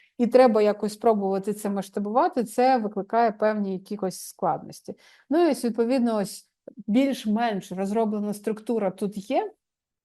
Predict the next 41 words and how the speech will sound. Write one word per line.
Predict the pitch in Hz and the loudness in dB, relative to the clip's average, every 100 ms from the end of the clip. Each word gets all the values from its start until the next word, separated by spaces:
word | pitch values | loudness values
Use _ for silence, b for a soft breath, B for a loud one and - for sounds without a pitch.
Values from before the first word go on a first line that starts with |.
| _ _ _ | _ _ _
ось | - 208 233 | -10 -6 -2
умовно. | 202 180 170 | 0 -2 -4
Я | 175 208 262 | 0 2 4
вважаю, | 254 220 233 196 | 4 2 0 -2
що | 196 | -6
все-таки | 202 233 226 214 202 | -6 -6 -4 -6 -6
кількість, | 196 233 214 208 - | -4 -4 -2 -6 -6
об'єм | 190 196 196 | -4 -4 -4
кампаній, | 190 196 196 202 190 170 175 b b b b | -2 -4 -2 -2 -2 -6 -8 b b b b
його | 220 220 | 0 0
все | 214 233 | 2 2
рівно | 247 214 | 2 0
треба | 214 208 190 | -2 -4 -4
скошувати, | 185 - 285 320 254 190 175 - | -6 -2 -2 0 -2 -2 -4 -4
а | 196 | -2
в | |
нас | 233 240 | -2 -2
виникає | 208 208 208 214 | -2 -2 -2 -4
яка | 208 196 | -2 -2
ситуація? | - 160 160 156 - 170 | -2 -8 -8 -10 -10 -8
Є | 175 214 226 190 | -2 0 0 0
набір | 202 208 214 | -2 0 0
ст-, | 208 - - | -2 -6 -10
ну, | 220 202 - 196 | -6 -6 -6 0
це | 247 | 2
невеликий | 233 233 262 254 254 | 4 4 4 4 2
бюджет, | 185 190 190 165 | -2 -2 -4 -6
там | 185 | -4
не | 202 | -2
виходить | 208 208 233 185 190 | -2 2 2 2 0
велику | 214 226 208 | 2 2 -2
кількість | 196 185 185 - | -8 -8 -8 -10
кампаній, | - 185 262 294 214 | -8 -4 0 0 -2
які | - | -4
б | 185 | -4
давали | 175 202 233 214 | -2 0 0 -2
там | 180 180 | -4 -4
дуже | 196 196 | -4 -4
великі | 196 196 196 190 | -4 -4 -4 -6
об'єми | 180 185 180 175 | -4 -6 -6 -4
продажів. | 196 165 160 - | -2 -4 -6 -12